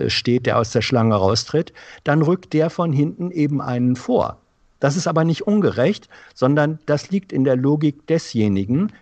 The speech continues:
der aus der Schlange raustritt. Und das kannst du dem Hinteren,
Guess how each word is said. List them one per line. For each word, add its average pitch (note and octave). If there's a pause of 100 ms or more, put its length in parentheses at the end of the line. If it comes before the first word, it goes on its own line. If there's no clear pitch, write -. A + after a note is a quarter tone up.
(100)
der D#3
aus D3
der D3+
Schlange D3+
raustritt. - (500)
Und C#3
das D#3
kannst G#3
du F3+
dem A2+
Hinteren, C3